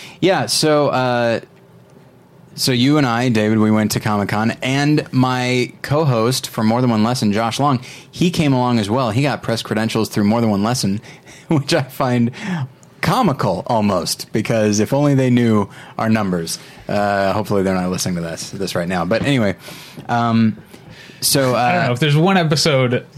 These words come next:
Speaker 2: the Comic-Con
Speaker 1: they
Speaker 2: people
Speaker 1: might
Speaker 2: might
Speaker 1: listen
Speaker 2: listen
Speaker 1: to
Speaker 2: to,
Speaker 1: the,
Speaker 2: it
Speaker 1: fair
Speaker 2: might be
Speaker 1: enough.
Speaker 2: this one.
Speaker 1: Fair enough.
Speaker 2: <laughs>
Speaker 1: Um, but anyway, so, uh,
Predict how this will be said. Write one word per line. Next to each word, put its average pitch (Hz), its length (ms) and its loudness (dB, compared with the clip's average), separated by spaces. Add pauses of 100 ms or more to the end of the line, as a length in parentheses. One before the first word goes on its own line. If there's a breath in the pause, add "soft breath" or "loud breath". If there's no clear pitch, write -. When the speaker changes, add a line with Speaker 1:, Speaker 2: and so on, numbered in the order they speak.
Speaker 2:
the 120 160 0
Comic-Con 139 420 0
Speaker 1:
they 185 120 4
Speaker 2:
people 175 200 4
Speaker 1:
might 185 260 2
Speaker 2:
might - 100 0
Speaker 1:
listen 156 280 4
Speaker 2:
listen 151 220 4
Speaker 1:
to 147 40 2
Speaker 2:
to, 151 80 4
Speaker 1:
the, 165 80 2
Speaker 2:
it 147 60 0
Speaker 1:
fair 165 280 4
Speaker 2:
might 147 60 2
be 135 60 2
Speaker 1:
enough. 139 180 0
Speaker 2:
this - 120 -6
one. 120 260 0
Speaker 1:
Fair 135 320 0
enough. 113 300 0 (360 loud breath)
Speaker 2:
<laughs> - 60 -4
Speaker 1:
Um, 120 420 2 (460 loud breath)
but 143 100 0
anyway, 143 300 2
so, 139 360 2
uh, 120 500 0